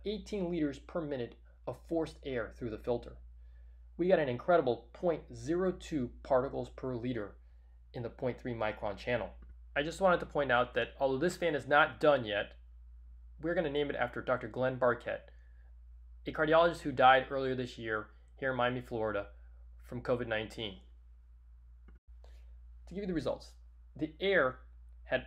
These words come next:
two thousand five hundred seventy-eight particles per liter. The mask plus the N ninety-nine filter was able to reduce the particle count to point four particles per liter. And the mask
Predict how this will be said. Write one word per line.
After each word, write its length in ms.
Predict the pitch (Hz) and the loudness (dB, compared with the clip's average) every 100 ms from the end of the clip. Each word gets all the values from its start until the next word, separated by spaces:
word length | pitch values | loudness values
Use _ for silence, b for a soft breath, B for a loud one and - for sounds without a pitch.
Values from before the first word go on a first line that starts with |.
| - | -8
two 120 | - | -16
thousand 380 | 185 143 131 131 | 0 2 2 0
five 140 | 131 127 | 0 0
hundred 160 | 110 | -2
seventy-eight 520 | - 120 113 110 117 | -4 -6 -4 -6 -6
particles 460 | - 113 107 110 - - | -2 -2 -2 -10 -14 -10
per 140 | 113 | -8
liter. 340 | 110 107 101 - - b b b b b - | -6 -6 -10 -14 -20 b b b b b -6
The 80 | 127 | 0
mask 460 | 156 165 160 - - - | 4 4 2 -2 -14 -4
plus 160 | 131 | -4
the 120 | - | -2
N 100 | 143 | 2
ninety-nine 360 | 147 135 131 123 | 4 4 2 2
filter 400 | 208 202 143 127 b b - | 2 0 0 -6 b b -8
was 120 | 156 | -2
able 140 | 165 | -2
to 60 | 156 | 0
reduce 300 | 143 151 151 | 0 0 0
the 80 | - | 0
particle 280 | 151 135 123 | 2 2 0
count 200 | 123 120 | -2 0
to 120 | 113 - - | -4 -8 -4
point 220 | 156 143 - | -2 -2 -2
four 180 | 135 117 | -2 0
particles 420 | - 117 107 - | 0 -2 -2 -10
per 160 | - | -8
liter. 280 | 107 107 98 - b b b b | -8 -8 -10 -14 b b b b
And 140 | - 151 | -2 0
the 40 | |
mask 420 | 151 175 160 - | 2 4 2 0